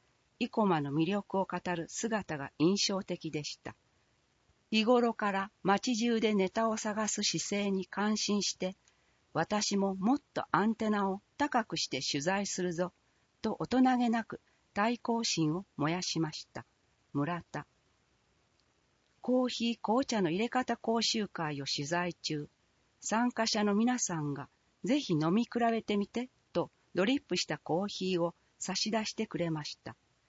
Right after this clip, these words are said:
香りや味はもちろん、色の濃さも一目でわかるほど違いがあることにびっくり。私も家で美味しい入れ方を実践します。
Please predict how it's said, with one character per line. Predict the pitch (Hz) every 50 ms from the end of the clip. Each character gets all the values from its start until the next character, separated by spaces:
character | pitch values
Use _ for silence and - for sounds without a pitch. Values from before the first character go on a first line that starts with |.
| _ _ _ _ _ _ _ _ _ _
香 | - 196 220 226 226
り | 214 220 214
や | 214 208 196 - _
味 | - 151 175 165 185 196 196
は | 190 190 180 - _ -
も | 156 170 170
ち | - - 220
ろ | 190 165 131
ん、 | 117 - _ _ _ _ _ _ _
色 | 165 175 202 220 220
の | 226 214
濃 | - - 226 -
さ | - 202 175
も | 147 143 185 - _ _ _ _ _
一 | - - - 226 226
目 | 226 226 220
で | 196 202 208 - _
わ | - 160 -
か | - 220 226 220
る | 220
ほ | 202 208 196 175
ど | 185 170 - _ _ _ - -
違 | - 151 147 190 190 190 190
い | 175
が | 175 - -
あ | - 214
る | 208 202 170
こ | - 151 147
と | - 147 139
に | 123 - - _
び | 143 143
っ | - _ _ _ _
く | - 180
り。 | 147 117 - _ _ _ _ _ _ _ _ _ _ _ _ _ _ _ _ _ _ _
私 | - 180 196 - - 254 269 - - 240
も | 233 220 220 220 - _ _ _ _ _ _
家 | - 196 220 240 269
で | 202 185 180 - - _ _ _
美 | 143 170
味 | 208 226
し | 220 - - 247 240 220
い | 185 165
入 | 175
れ | 196 214 -
方 | 220 214 - - 202 196
を | 190 175 - _
実 | - 170 180 - - - - 202 208
践 | 208 208
し | - - 160
ま | 160 156 156
す。 | - - - -